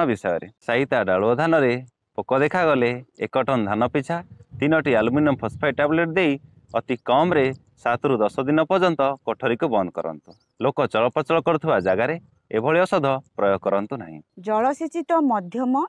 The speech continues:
Speaker 2: ଏବଂ ସ୍ୱଳ୍ପ ଗଭୀର ବିଶିଷ୍ଟ ଖାଲୁଆ ଜମିରେ ଶଙ୍କର ଜାତୀୟ ଧାନ ଚାଷ କରିବା ପାଇଁ ଇଚ୍ଛୁକ ଥିବା ଚାଷୀ ଭାଇମାନେ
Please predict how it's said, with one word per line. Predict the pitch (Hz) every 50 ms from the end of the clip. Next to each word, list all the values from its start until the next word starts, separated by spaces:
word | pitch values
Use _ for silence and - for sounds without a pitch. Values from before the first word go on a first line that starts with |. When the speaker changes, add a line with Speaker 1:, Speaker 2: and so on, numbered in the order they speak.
| - -
Speaker 2:
ଏବଂ | 233 214 220 247 254
ସ୍ୱଳ୍ପ | 240 - - 254 240 240 226 _ - 311 320
ଗଭୀର | 262 247 226 208 175 220 262 269 285 269
ବିଶିଷ୍ଟ | 254 269 - 285 294 277 - - 302 285 - -
ଖାଲୁଆ | - 220 208 214 226 262 277 285
ଜମିରେ | 233 285 285 277 262 226 185 202 269 - _ _ _ _ _ -
ଶଙ୍କର | - 226 220 220 202 - - 285 294 311 311
ଜାତୀୟ | 247 294 269 262 _ - 294 294 294 302 311
ଧାନ | 254 269 240 220 214 226 233
ଚାଷ | 233 277 285 - - 311 285 -
କରିବା | 233 214 202 233 226 196 196
ପାଇଁ | - - 233 214 226 302 - _ _ _ _ _
ଇଚ୍ଛୁକ | - 214 - - - 285 262 - 320 302
ଥିବା | - 285 285 302 302 294
ଚାଷୀ | - 226 202 185 - - 269
ଭାଇମାନେ | 254 294 302 294 302 294 262 233 220 220